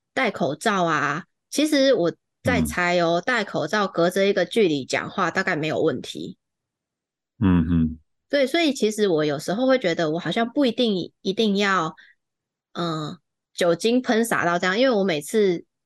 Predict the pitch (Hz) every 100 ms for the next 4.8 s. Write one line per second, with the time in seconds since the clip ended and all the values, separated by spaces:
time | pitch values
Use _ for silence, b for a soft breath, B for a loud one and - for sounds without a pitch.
0 | _ - 208 220 214 233 196 220 180 165
1 | - 220 165 - 147 143 175 _ 202 180
2 | - 196 127 - 196 196 214 190 202 180
3 | 196 165 147 - 196 202 165 - 170 175
4 | 165 160 104 - - - 120 107